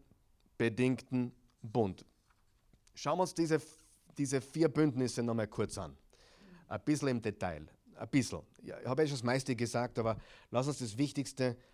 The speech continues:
nochmal wiederholen. Der,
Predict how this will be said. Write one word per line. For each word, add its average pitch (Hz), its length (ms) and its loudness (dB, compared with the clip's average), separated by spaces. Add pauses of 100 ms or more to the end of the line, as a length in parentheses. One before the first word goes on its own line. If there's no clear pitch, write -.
(140)
nochmal 107 600 2 (340)
wiederholen. 98 1500 -2 (500)
Der, 120 500 4